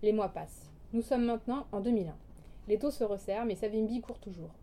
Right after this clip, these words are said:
José Eduardo, qui a quitté le Futungo de bel âge pour le palais présidentiel,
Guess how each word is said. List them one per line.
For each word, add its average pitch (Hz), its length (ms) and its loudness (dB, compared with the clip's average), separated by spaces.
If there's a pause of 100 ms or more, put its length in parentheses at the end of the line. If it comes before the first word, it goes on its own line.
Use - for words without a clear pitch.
(840)
José 220 260 2
Eduardo, 196 480 0
qui - 80 -2
a 208 80 4
quitté 233 240 -4
le 240 100 4
Futungo 226 440 -2
de 208 80 -2
bel 202 180 -2
âge 180 200 -4
pour 185 120 -6
le 175 80 -6
palais 202 220 0
présidentiel, 185 720 -6